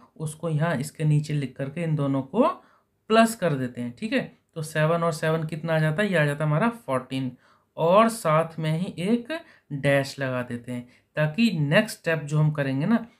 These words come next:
यहाँ पर वो नंबर लिखेंगे। जैसे सपोज यहाँ फ़ाइव लिखता हूँ तो वन फ़ोर फ़ाइव यानी वन फ़ोर्टी फ़ाइव बन जाएगा। तो वन फ़ोर्टी फ़ाइव को फ़ाइव से ही मल्टीप्लाई करना पड़ेगा हमें, फिर मल्टीप्लाई करके इतना आना चाहिए या फिर इससे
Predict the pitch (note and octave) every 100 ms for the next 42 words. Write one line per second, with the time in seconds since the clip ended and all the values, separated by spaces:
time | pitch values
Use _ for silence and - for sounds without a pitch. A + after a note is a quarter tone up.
0 | _ - D3 D3+ D3+ D3+ A3 F3+ C3+ C#3+
1 | G3 A#3+ A3 G3 D#3 C#3+ - C#3+ C3+ D3+
2 | A#3+ D4 _ _ _ D#3+ D#3+ G#3+ G3 G3
3 | F3+ D#3+ F#3+ - F3 F#3+ G3 D#3 - B2
4 | A#2+ - _ _ F3 E3 D#3+ G#3+ A#3+ A#3
5 | G3+ G#3+ G#3 F3 D#3 D#3+ F#3 E3 G#3 -
6 | F3 E3+ G#3 A3+ A3 A3 A3 A3 A#3 -
7 | _ - F3+ D#3 A3 B3+ - F3+ F3 F#3
8 | F3 D#3+ D#3 - C#4+ D4 _ _ _ -
9 | G#3 G#3+ A3 B3+ B3 A3 G3 G3+ F#3+ F3
10 | E3 D3+ D3 C#3+ C3+ C3 C3 C3+ C3+ -
11 | _ _ _ F3 E3+ D#3+ F#3+ G3 F#3+ F#3
12 | F#3+ A#3+ - D#3+ G3+ G3+ - E3 D#3 D3
13 | D3 F#3 E3+ D#3 D3+ D#3 D3+